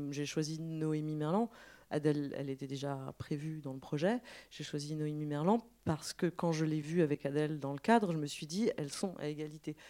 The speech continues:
Et, elles ont le, et d'ailleurs, elles ont très basiquement aussi le même âge, la même taille, euh, des, des intensités, euh, différentes, mais quand même,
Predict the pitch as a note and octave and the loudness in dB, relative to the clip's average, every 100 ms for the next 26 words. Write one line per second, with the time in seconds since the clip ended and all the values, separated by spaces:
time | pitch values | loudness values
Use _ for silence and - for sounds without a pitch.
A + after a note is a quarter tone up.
0 | - - C#3 C3+ C#3+ C#3+ C#3+ - C#3 D#3 | -10 -4 -4 -2 -4 -2 -4 -2 2 4
1 | F3+ C#3 C3+ C3+ - G3 F3+ C#3+ C#3+ D3+ | 4 2 0 -6 -4 0 2 2 -2 0
2 | - C4+ F#3 - - C#3 C#3 C#3+ F#3+ A3+ | 2 4 2 -2 -10 -8 -4 2 4 4
3 | E3+ C#3+ C#3+ E3 E3+ G3+ - - - - | 0 -2 -2 2 2 2 -4 -18 -16 0
4 | D3+ C#3 C#3+ C3 B2+ B2+ C3 B2+ B2+ B2+ | 2 2 0 -4 -2 -2 -2 -4 -4 -4
5 | C3+ - - C#3+ C3+ C3 C3 - - - | -6 -8 -6 -4 -2 -4 -6 -10 -18 -16
6 | D3+ C#3+ C#3+ D3+ - C#3 - C#3 C3+ | -12 -4 -4 -4 -8 -8 -6 -8 -8